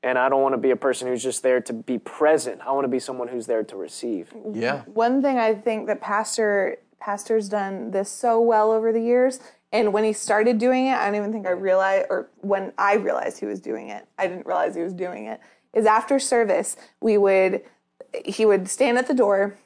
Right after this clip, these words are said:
Speaker 3: and ask this question to people, or he would do it at lunch, and he would often be like, "What'd you get out of today's service?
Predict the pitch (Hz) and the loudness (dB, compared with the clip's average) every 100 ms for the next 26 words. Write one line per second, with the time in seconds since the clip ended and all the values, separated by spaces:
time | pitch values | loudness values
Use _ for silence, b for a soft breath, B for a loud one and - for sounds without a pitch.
0 | _ - 202 - 202 226 247 240 214 226 | _ -2 -2 -2 -4 -2 -4 -2 -2 -2
1 | 208 202 202 190 185 202 208 202 190 196 | -8 -6 -6 -2 0 0 0 -2 0 0
2 | 196 - - 208 240 - B B B 220 | 0 -2 -4 -6 -8 -14 B B B 0
3 | 226 214 208 - 208 220 - 226 202 196 | 2 4 2 2 2 2 0 2 4 2
4 | - _ _ _ - 240 254 285 294 277 | -2 _ _ _ -6 -2 0 2 2 2
5 | 277 277 277 285 320 285 - - | 0 0 0 2 0 0 -4 -8